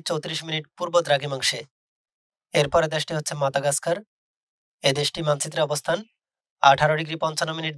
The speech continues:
দক্ষিণ অক্ষাংশে, সাতচল্লিশ ডিগ্রি একত্রিশ মিনিট পূর্ব দ্রাঘিমাংশে। এরপরে দেশটি হচ্ছে জাপান। এই দেশটি মানচিত্রে অবস্থান হচ্ছে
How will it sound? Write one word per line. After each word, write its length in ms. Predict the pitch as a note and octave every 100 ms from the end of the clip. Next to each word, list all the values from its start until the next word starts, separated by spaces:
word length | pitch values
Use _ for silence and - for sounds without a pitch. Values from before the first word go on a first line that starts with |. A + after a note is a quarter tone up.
| C#3
দক্ষিণ 260 | C3 D#3 C#3+
অক্ষাংশে, 400 | - D3+ - F3 G#3 _ _ _
সাতচল্লিশ 480 | - D#3+ D3+ F3+ F3+ F3
ডিগ্রি 180 | F3 F3+ F#3+
একত্রিশ 360 | D3+ E3+ D#3+ D#3 -
মিনিট 180 | E3 D#3+ -
পূর্ব 180 | F#3+ E3+ E3+
দ্রাঘিমাংশে। 520 | C#3+ C#3+ C#3+ C3 B2+ A2+ _ _ _ _ _ _ _ -
এরপরে 340 | E3 D3+ F3+ F3
দেশটি 200 | F3 - F3+
হচ্ছে 180 | F3 F3 D3+
জাপান। 280 | C3+ D#3+ F3+ - _ _ _ _ -
এই 140 | D3+ D3+
দেশটি 220 | D3+ - F3+
মানচিত্রে 400 | D#3 D3+ E3+ D#3+ E3
অবস্থান 280 | D3+ C#3+ E3 D#3
হচ্ছে 200 | -